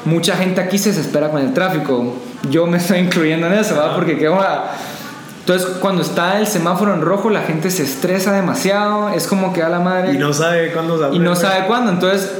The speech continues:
Speaker 1: cuando están esos relojes, ¿verdad? La gente se calma. Entonces,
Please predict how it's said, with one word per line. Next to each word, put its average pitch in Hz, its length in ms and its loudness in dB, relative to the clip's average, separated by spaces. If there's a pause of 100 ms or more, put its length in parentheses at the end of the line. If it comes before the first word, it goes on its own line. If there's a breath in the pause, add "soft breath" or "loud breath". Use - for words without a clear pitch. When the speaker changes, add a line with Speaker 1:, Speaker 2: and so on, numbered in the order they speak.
(180)
Speaker 1:
cuando 180 260 2
están 180 300 0
esos 226 360 2
relojes, 208 640 0
¿verdad? 175 460 0 (260 loud breath)
La 143 120 0
gente 175 260 2
se 156 160 0
calma. 165 460 0
Entonces, 156 480 -2